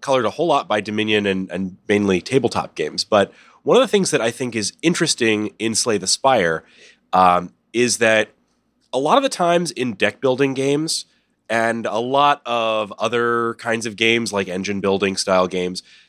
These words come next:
the goal is to figure out a way to snowball and, uh, you know, until you become an unstoppable force.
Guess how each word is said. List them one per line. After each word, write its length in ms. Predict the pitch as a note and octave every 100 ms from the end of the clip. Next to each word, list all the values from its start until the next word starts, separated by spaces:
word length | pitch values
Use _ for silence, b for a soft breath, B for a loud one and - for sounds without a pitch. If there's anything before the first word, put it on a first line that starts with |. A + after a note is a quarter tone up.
| b
the 200 | G#2 B2
goal 520 | A2 D#3 F#3+ F3 C#3 -
is 540 | A#2+ B2 A#2+ A#2 -
to 260 | - - A2+
figure 400 | - G3 F#3 F#3+
out 100 | C3+
a 60 | A#2
way 400 | G#2+ G#2 G2+ G2+
to 380 | - - F#2
snowball 960 | F#2 - A2+ A2+ G#2+ F#2 D#2+ D#2 D#2 - b b b -
and, 800 | G#2 G2 F#2+ F#2+ F#2 F2+ F2+ F2 _ _ G2
uh, 140 | G2
you 120 | A#2 G#2+
know, 80 | -
until 420 | A#2 - E3 D#3
you 720 | A#2+ B2 B2 A#2+ A2+ A2 - _ G#2+
become 300 | A#2+ A#2 G#2
an 80 |
unstoppable 580 | G2 F#2+ - F#2 E2 D#2+
force. 460 | - F3 - -